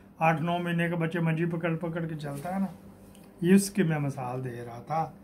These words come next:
इसमें कोई बुरी बात मैंने नहीं की। ये इधर, इधर जो लोग हैं ना, इतना, इतना बड़ा मारते तो किसी को, उधर तो हमारे हाथ से नहीं, मेरा यहीं हाथ आ निकल गया। हमारे अंजज का बुरा हाल होता,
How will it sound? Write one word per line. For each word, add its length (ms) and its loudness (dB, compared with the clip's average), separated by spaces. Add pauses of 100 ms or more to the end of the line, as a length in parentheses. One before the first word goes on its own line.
(260)
इसमें 320 -2
कोई 100 -4
बुरी 220 0
बात 340 -4
मैंने 260 -2
नहीं 320 0
की। 260 -2 (520)
ये 120 0
इधर, 260 2 (320)
इधर 260 6
जो 180 4
लोग 360 4
हैं 80 6
ना, 160 6 (260)
इतना, 360 8
इतना 240 4
बड़ा 300 4
मारते 420 2
तो 140 2
किसी 360 0
को, 180 4
उधर 160 4
तो 340 0 (280)
हमारे 260 4
हाथ 240 6
से 140 -6
नहीं, 160 -2 (280)
मेरा 200 8
यहीं 420 8
हाथ 240 4
आ 80 -2
निकल 300 0
गया। 160 -4 (560)
हमारे 320 4
अंजज 380 4
का 60 6
बुरा 260 6
हाल 160 6
होता, 360 -6